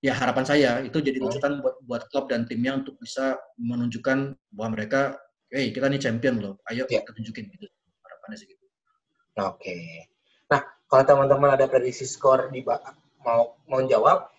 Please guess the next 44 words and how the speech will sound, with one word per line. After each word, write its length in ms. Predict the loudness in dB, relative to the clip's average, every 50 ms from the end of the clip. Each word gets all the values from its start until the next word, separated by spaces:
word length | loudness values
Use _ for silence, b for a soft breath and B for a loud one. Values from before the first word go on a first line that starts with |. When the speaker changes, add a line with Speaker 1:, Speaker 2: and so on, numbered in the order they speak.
| b b
Speaker 2:
silakan 400 | b 0 2 2 4 6 4 4
taruh 240 | 6 6 8 8 8
di 40 | 6
kolom 160 | 4 4 2 0
komentar. 320 | 0 0 0 2 2 4 4 6
Kalau 160 | 4 4 4
jawabannya 400 | 4 2 2 2 2 0 -2 -4
benar, 240 | -2 2 2 2 2 0 -6 _ _ _ _ _ -2
dua 160 | 2 2 4 4
orang 160 | 2 0 0 -4
akan 80 | -6 -4 -4
mendapatkan 320 | -4 -6 -4 -2 0 0 0 -2
dua 80 | -6
puluh 160 | -6 -8 -10 -10
lima 100 | -10 -10 -10
ribu. 160 | -12 _ _ -20 -20 _ _ -14
Jadi 160 | -8 -6 -6
total 240 | -4 0 0 0 0
ada 80 | 0
lima 160 | -4 -8 -10 -12 -14
puluh 160 | -6 -4 -4
ribu 240 | -4 -4 -8 -10 -12 -10 -10
untuk 240 | -12 -12 -12 -8 -6
dua 160 | -6 -6 -6
orang 160 | -12 -16 -18
pemenang 240 | -12 -12 -12 -10 -8
ya. 160 | -10 -12 -12 -18 -20 _ _ _ _ _ _ _ _ _ _ _ _ _ -20 -20 _ _ _ _ -10
Jadi 80 | -6 2 2 4
kalau 160 | 4 4 2 0 2 4
jawab 200 | 6 6 6 6 4
aja 160 | 6 6 6
di 120 | 6 6 0 -6 _ _ _ _ _ 2
prediksi 320 | 2 2 -2 -8 -12 -16 -18 -2
skor, 240 | 4 6 6 6 6 4
prediksi 320 | 0 0 -2 -6 -8 -2
kalian 320 | -2 0 4 4 2 2 2 -6
untuk 400 | -8 -8 -8 -8 -6 -6 -6 -6
kemenangan 400 | -4 -6 -6 -6 -6 -8 -6 -6
Liverpool. 480 | -6 -6 -6 -8 -4 -4 -4 -4 -4 -8 -10 _ _ _ -10
Pembatas 400 | -6 -6 -6 -6 -6 -10 -4 _
jawabnya 400 | 2 4 4 4 2 2 2 2
sampai 640 | 2 0 -4 -6 -6 -6 -2 0 0 0 -2 -6 _ _ _ _ _ _ _ _ _ _
kick 80 | -14 -2 0
off 160 | 2 2 2